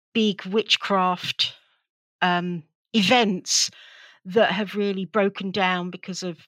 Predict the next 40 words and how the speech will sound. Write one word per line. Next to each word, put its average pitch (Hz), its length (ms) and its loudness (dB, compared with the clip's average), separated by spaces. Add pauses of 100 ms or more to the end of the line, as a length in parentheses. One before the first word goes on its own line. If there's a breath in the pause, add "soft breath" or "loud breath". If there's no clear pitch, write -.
(180)
people 180 320 -10
very 180 260 -2
much - 260 -4
being 175 180 -6
at 180 100 -14
cross 180 220 -8
purposes. 165 920 -6
Um, 175 380 -6 (340 loud breath)
and 381 100 8
it's 381 180 0
the 359 60 0
same 285 240 2
on 220 80 -2
social 185 340 -6
media. 160 600 -10
I 175 80 -6
mean, 190 480 -6
you 214 120 -6
know, 180 280 -6
it - 160 -16
can 220 120 -8
be 214 120 -8
absolutely 220 420 0
wonderful 190 960 -4
to 180 300 -4
be 170 240 -18
part 190 340 0
of 175 80 -20
an 190 80 -6
online 180 460 -6
community, 185 840 -6 (540 loud breath)
and 196 280 2
they 185 80 -4
can 185 140 -16
be 190 80 -4
really 196 200 -2
helpful. 214 440 -4
People 175 360 -6
answer 185 260 -6
questions, 214 960 -2